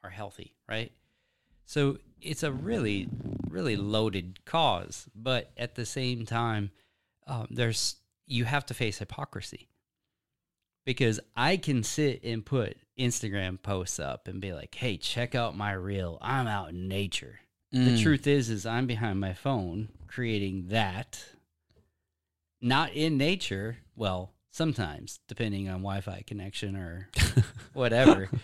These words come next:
Speaker 1: But, uh, the truth of the matter is, is that we have to face that hypocrisy.
Speaker 2: Yeah.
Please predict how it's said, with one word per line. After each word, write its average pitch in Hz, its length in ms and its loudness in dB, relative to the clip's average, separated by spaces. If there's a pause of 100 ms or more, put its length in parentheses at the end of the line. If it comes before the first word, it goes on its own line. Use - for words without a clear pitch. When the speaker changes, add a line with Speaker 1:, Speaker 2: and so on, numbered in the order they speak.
(340)
Speaker 1:
But, 151 340 4 (600)
uh, 147 260 -2 (140)
the 165 200 0
truth 170 280 0
of 127 100 0
the 123 100 4
matter 117 280 6
is, 165 200 2
is 120 160 -2
that 120 140 4
we 120 140 4
have 123 180 0
to 104 80 -10
face 107 240 -4
that 104 140 -8
hypocrisy. - 760 -10 (460)
Speaker 2:
Yeah. 95 340 -4